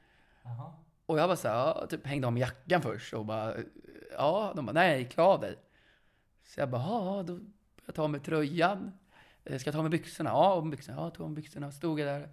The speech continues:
Speaker 2: De bara, "Nej, kalsongerna också." Och då bara så här, eh, alltså, jag får ju, jag, liksom, jag, jag tänkte, jag får inte plats med ölen i kalsongerna, alltså vad tror de? <laughs> Ehm, så, så, ja, men det var bara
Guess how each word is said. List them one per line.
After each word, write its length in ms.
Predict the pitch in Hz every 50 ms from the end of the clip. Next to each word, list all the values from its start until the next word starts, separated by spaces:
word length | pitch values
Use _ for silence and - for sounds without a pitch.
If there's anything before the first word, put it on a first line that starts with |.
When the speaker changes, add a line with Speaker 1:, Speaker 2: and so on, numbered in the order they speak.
| - _ _ _ _ _ _ _ _ _ _ _ _
Speaker 2:
De 80 | - 117
bara, 100 | 139 170
"Nej, 100 | 165 160
kalsongerna 480 | - 160 156 - - 170 160 151 139 135
också." 380 | 127 127 - - 170 135 - - - - _ _ _ _ _ _ _ _ _ _ _ _ _ _ _ _ _ _ _ _ _ _ _ _ _
Och 120 | - 175
då 60 | 175
bara 120 | 170 165 143
så 100 | 123 113
här, 160 | 90 - - - - - - - 160
eh, 500 | 160 160 151 135 135 135 139 135 135 147 - - _ _ _ _ -
alltså, 400 | - - - 143 135 131 131 - - - _ _ - - - _ _ _ _ _ _
jag 140 | - 131 127
får 100 | - 139
ju, 60 | -
jag, 80 | 139 143
liksom, 180 | 139 127 - -
jag, 120 | 156 156 -
jag 100 | 165 -
tänkte, 160 | 196 143 135
jag 100 | 117 -
får 60 | -
inte 120 | 117 - 123
plats 200 | 185 175 - -
med 140 | - -
ölen 340 | 131 120 110 113 113 117 117 - - _
i 60 | - 120
kalsongerna, 520 | - 131 117 - 196 220 175 151 - -
alltså 160 | - 127 -
vad 120 | - 156 -
tror 320 | - 233 214 233 - -
de? 260 | 147 - 123 131 - -
<laughs> 680 | - - - - 127 - - - - - - - - -
Ehm, 640 | - 131 120 127 127 127 127 120 117 117 120 120 - - - -
så, 360 | 156 - - - - 202 - - - - - - 220 226 220 214 202 -
så, 280 | - - - - 165 156 151 151 151 143 143 147 143 - - - - -
ja, 180 | 151 160 165
men 140 | 165 160 160
det 100 | 170 175
var 120 | 196 220
bara 460 | 202 196 185 175 160 156 147 143 -